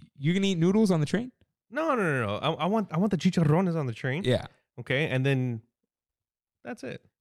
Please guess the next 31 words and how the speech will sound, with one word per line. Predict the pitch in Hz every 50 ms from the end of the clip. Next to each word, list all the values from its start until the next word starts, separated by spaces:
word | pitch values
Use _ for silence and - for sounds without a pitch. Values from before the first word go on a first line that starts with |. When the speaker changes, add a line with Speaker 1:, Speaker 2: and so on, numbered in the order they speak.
| _ _
Speaker 1:
You | 139 151
know, | 185 214
Speaker 2:
I | 208
mean, | 190
Speaker 1:
I | - -
Speaker 2:
I | -
Speaker 1:
would, | - -
Speaker 2:
don't, | 170
I | 165 196 131 156
Speaker 1:
I |
would | 175 180 170 -
take | - 175 160 - -
the | 135 135 127 120
chocolate | - - - 123 123 127 - - 123 -
and | 104 101 90
crate | - - - 104 98 -
salt | - - 85 85 - -
popcorn | - - 78 71 - - - 60 -
too. | - - - -
From | - 170
Speaker 2:
That | 196 277 -
Speaker 1:
Galaxy's | - 285 330 -
Speaker 2:
too. | -
Speaker 1:
Edge. | - - -
Speaker 2:
That | 147 156 156 -
too. | - 131 101 -
Speaker 1:
Regular | 104 131 175 196 294 302 294 294
popcorn | - - 247 254 254 - 269 269
Speaker 2:
Yeah. | 254 254
Speaker 1:
though, | 240 208
no. | 156 135 107 80 -